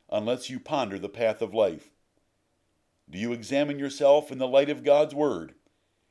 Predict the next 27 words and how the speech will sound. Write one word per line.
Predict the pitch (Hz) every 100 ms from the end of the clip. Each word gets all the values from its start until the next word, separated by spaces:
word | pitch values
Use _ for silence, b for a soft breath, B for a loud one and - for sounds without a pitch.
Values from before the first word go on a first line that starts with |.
| _
where | - 196
the | 202
path | - 127 131
of | 147 139
life | 139 104 95
is | 104 92
detailed | 135 127 - 107 101 101
for | 127 113
you? | 98 80 71 _ _ _ _ _ _ _ _ _ _
Do | 87
you | 113
prepare | 123 131 - 123 143 175 _ _ _
for | -
the | 101
preaching | 101 139 139 135 135
of | 104
God's | 127 135 131
word | 131 143 160 151
to | 131
convict | - 127 113 151 147
you | 156 170 180 b b b
of | 104
any | 123 135 139
errors | 117 131 151 151
in | 156
your | 156
life? | 147 151 170 -